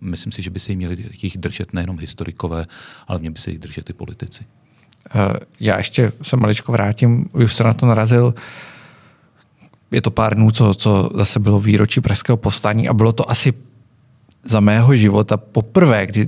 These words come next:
Speaker 2: kdy vlastně byla výrazná ta role, role těch Čechů, nikoliv vlasovců, nikoliv Rudé armády. Samozřejmě o vlasovcích se mluvilo loni, dneska se mluvilo o roli těch Čechů. A mě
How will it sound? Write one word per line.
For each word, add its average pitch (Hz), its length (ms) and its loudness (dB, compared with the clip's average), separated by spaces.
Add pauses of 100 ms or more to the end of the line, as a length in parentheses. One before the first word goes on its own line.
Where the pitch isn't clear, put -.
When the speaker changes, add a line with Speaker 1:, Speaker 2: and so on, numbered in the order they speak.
Speaker 2:
kdy 113 220 2
vlastně 107 360 0
byla 110 300 2
výrazná 107 520 2
ta 110 140 0
role, 107 520 2
role 110 320 2
těch 110 340 -4
Čechů, 160 640 2 (140)
nikoliv 117 640 2
vlasovců, 110 640 -2
nikoliv 107 380 -2
Rudé 107 160 0
armády. 107 460 0
Samozřejmě 110 360 0
o - 80 -2
vlasovcích 110 480 -2
se 120 120 0
mluvilo 113 340 4
loni, 127 360 4 (420)
dneska 113 260 -2
se 117 140 0
mluvilo 110 420 4
o 110 420 0
roli 110 220 2
těch 113 240 -2
Čechů. 117 420 0 (340)
A - 60 -4
mě 113 180 2